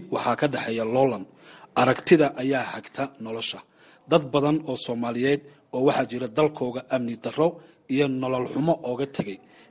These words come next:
Tiina weli wax u bedelay ama ay ku doorsadaan halka ay maanta ku nool yihiinna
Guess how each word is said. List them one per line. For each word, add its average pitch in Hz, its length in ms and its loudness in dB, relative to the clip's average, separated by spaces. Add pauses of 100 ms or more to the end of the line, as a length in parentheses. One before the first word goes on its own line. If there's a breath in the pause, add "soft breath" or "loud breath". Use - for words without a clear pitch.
(120)
Tiina 170 340 4
weli 139 260 0
wax 143 280 2
u 156 100 -2
bedelay 135 500 -2 (340 soft breath)
ama 147 240 -2 (100)
ay 135 160 -2
ku - 200 -2
doorsadaan 139 560 0
halka 147 280 -2
ay 127 100 -6
maanta 131 300 -6
ku - 120 -12
nool 139 200 0
yihiinna 117 380 -6